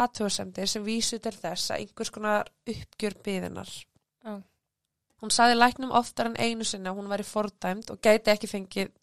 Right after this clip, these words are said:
Speaker 1: hjálp. Þetta væri bara búið spil.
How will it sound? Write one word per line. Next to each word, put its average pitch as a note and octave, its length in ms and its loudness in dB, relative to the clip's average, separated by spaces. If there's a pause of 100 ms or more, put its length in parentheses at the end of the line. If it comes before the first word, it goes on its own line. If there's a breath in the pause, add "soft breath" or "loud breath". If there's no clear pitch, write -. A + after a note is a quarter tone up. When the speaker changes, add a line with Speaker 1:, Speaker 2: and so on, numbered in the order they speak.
(120)
Speaker 1:
hjálp. - 380 -8 (360)
Þetta G3 220 -2
væri G3 260 4
bara F#3 220 4 (340)
búið G3 220 -4
spil. - 300 -10